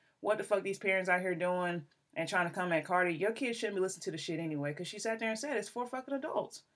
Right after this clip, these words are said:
So why is your five, six, seven-year-old listening to wap?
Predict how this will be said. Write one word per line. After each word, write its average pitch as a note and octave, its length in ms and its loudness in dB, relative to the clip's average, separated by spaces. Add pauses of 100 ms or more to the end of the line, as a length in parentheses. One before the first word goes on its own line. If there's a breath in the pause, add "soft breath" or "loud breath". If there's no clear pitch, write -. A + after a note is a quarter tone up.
(340)
So B3 220 8
why C4+ 360 8
is C#4+ 80 4
your C#4 440 6 (400)
five, A#3+ 280 8
six, A#3 240 -2
seven-year-old G#3 520 4
listening G3 220 0
to E3+ 40 2
wap? E3 260 4